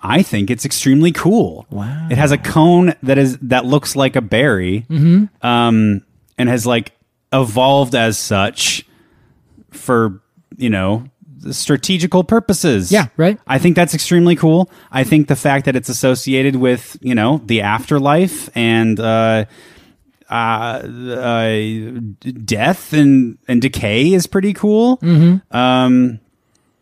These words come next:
Speaker 1: I think the fact that it's associated with Hecate and Hades is extremely cool. That, that, that gets it a million points in my book.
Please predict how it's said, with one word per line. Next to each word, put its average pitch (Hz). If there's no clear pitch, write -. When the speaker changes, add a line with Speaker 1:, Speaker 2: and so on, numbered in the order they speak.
Speaker 1:
I 123
think 120
the 113
fact 131
that 123
it's 117
associated 131
with 107
Hecate 147
and 107
Hades 123
is 101
extremely 117
cool. 101
That, 127
that, 123
that 127
gets 120
it 101
a 98
million 107
points 98
in 98
my 98
book. 90